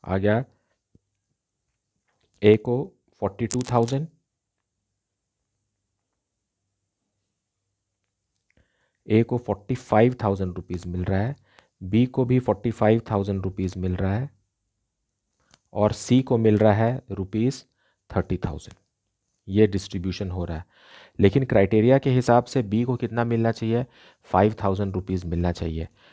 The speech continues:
So हम क्या करेंगे, बी को फ़ाइव थाउजेंड, अ, फ़िफ्टी थाउजेंड मिलना चाहिए, तो हम बी को फ़ाइव थाउजेंड रुपीज और दे देंगे और ये हो जाएगा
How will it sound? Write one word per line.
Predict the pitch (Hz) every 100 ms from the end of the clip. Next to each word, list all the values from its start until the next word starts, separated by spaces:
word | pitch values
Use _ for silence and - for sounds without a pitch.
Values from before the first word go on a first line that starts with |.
| _
So | - 107
हम | 113
क्या | 104 107
करेंगे, | 113 110 110 110
बी | 95 98
को | 107 107
फ़ाइव | - 90 92
थाउजेंड, | 95 90 95 -
अ, | 95 87
फ़िफ्टी | 90 - 104 -
थाउजेंड | 127 113 104 107
मिलना | 98 95
चाहिए, | 98 113 135
तो | 147 107 -
हम | 104
बी | 90 104
को | 107 123 123 -
फ़ाइव | 95 98 -
थाउजेंड | 95 101 98
रुपीज | 95 107 101
और | - 98 95
दे | 92
देंगे | 90 98 104 135 _ _ _ _ _ _
और | - 101
ये | 92 104
हो | 104 98
जाएगा | 95 95 117